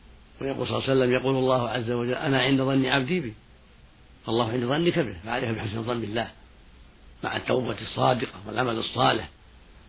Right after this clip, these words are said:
أما إن كان، إن كانت هناك، إن كانت هناك حقوق للآدميين فأدها إليهم، ولا تتم التوبة إلا بأدائها إليهم،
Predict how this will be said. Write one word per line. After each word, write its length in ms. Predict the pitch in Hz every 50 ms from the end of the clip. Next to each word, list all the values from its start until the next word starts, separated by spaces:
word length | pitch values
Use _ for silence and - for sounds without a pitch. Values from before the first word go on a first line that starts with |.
| - - - - - - - - - -
أما 200 | 190 185 165 151
إن 60 | 131
كان، 180 | 131 135 131
إن 300 | 123 98 131 - - 139
كانت 260 | 104 131 120 120 98 113
هناك، 300 | 123 127 117 104 113 -
إن 60 | 139 117
كانت 320 | - 127 120 117 - 117
هناك 160 | 117 120 120
حقوق 340 | 104 92 113 107 135 139 123
للآدميين 680 | 120 123 120 120 113 113 113 107 110 120 123 113 95 - - - - - - - - - - - - - - - - - - - - - - -
فأدها 420 | 180 190 175 139 143 127 120 113
إليهم، 340 | 107 95 85 85 - 95 - - - - - - - _ - - - - - - - - - - - - -
ولا 180 | 131 139 139 131
تتم 320 | 117 - - 139 123 120
التوبة 340 | 113 - 143 151 147 139 127
إلا 140 | 127 127 120
بأدائها 560 | 117 127 117 117 110 123 117 117 107 104 107
إليهم، 340 | 110 104 104 101 90 87